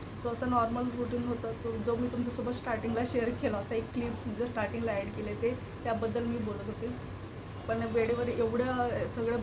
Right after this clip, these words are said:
ह्या झालं, प्रॉब्लेम्स उभे झाले की ते पॉसिबल नाही झालं. मग आम्ही पल्लूला कॉन्टॅक्ट करून सांगितलं की "तू ओला बुक करून घरी जा, आम्ही सगळे ह्या सगळ्या प्रॉब्लेम्समध्ये आहोत."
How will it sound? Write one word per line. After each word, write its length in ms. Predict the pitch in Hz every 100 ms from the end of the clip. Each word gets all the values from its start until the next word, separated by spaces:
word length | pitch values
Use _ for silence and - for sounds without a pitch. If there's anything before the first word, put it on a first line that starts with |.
| 208
ह्या 320 | 208 214 220 233
झालं, 180 | 233
प्रॉब्लेम्स 500 | 226 233 220 220 247
उभे 180 | 233 214
झाले 200 | 220 214
की 140 | 214 233
ते 220 | 233 262 - - - - -
पॉसिबल 380 | 247 247 226 226
नाही 120 | 208
झालं. 180 | 196 196
मग 200 | 220 226
आम्ही 420 | 226 226 240 240
पल्लूला 320 | 233 226 233
कॉन्टॅक्ट 380 | 233 220 220 233
करून 240 | 226 226
सांगितलं 340 | 233 214 214 440
की 120 | 240
"तू 260 | 247 220
ओला 140 | 214 220
बुक 300 | 208 214 -
करून 180 | 233 226
घरी 300 | - 226 226
जा, 140 | 262 285 - - -
आम्ही 140 | 214
सगळे 260 | 226 214 226
ह्या 380 | 233 226 220 208 - - -
सगळ्या 220 | 226 220
प्रॉब्लेम्समध्ये 840 | 220 233 208 208 226 220 233 220 226
आहोत." 220 | 214